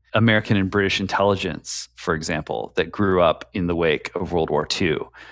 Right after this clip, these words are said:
really resulted in sort of an independent governing entity that was international and that did have a sort of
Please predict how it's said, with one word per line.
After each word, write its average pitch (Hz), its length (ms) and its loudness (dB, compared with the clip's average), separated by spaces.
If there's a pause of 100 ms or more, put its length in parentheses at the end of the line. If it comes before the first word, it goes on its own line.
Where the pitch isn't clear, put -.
(280)
really 240 320 2
resulted 131 540 4
in 95 200 2
sort 104 280 0
of 95 120 2
an 92 120 2
independent 98 840 2 (240)
governing 95 760 2
entity 101 640 0 (240)
that 82 120 0
was 90 160 -2
international 92 960 -2 (460)
and 95 180 0
that - 180 -2
did 113 160 2
have 101 280 4
a 92 60 0
sort 98 280 2
of 87 240 -4